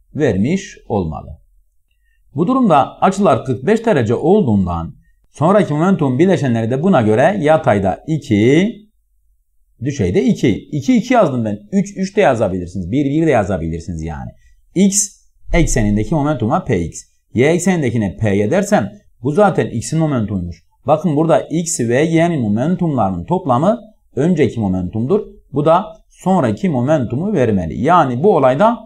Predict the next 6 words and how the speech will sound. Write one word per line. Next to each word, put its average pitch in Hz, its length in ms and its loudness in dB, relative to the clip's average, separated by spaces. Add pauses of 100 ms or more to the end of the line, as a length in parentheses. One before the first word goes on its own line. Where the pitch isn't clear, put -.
(280)
momentum 180 840 0
korunmuştur. 85 800 -2 (300)
Cisimlerin 175 560 0
çarpışmadan 160 1000 0 (260)
sonraki 170 460 0
momentumu 139 720 2